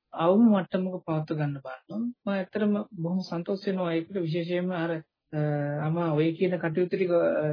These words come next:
සාමාන්‍ය ජීවිතයේ ටික කියාගෙන ගිහිල්ලා ඊළඟට පව වැසිරි කැසිරි කටයුතු කරන ඒව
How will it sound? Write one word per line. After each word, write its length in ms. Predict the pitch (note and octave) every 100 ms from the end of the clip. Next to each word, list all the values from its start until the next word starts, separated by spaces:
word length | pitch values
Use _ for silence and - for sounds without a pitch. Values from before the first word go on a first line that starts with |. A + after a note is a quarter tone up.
| D3+
සාමාන්‍ය 400 | D3+ D#3+ E3 E3+
ජීවිතයේ 340 | E3+ F3 F3+ F3
ටික 180 | F3 E3
කියාගෙන 440 | - E3+ E3 F3 E3+
ගිහිල්ලා 340 | E3 G3 A3
ඊළඟට 360 | F3+ F#3 F3+ -
පව 100 | F3
වැසිරි 340 | D#3+ F#3 F3
කැසිරි 340 | E3+ F3+ F3+ F3+
කටයුතු 400 | E3+ F3+ - F#3+
කරන 240 | F3 F3
ඒව 260 | F3+ E3+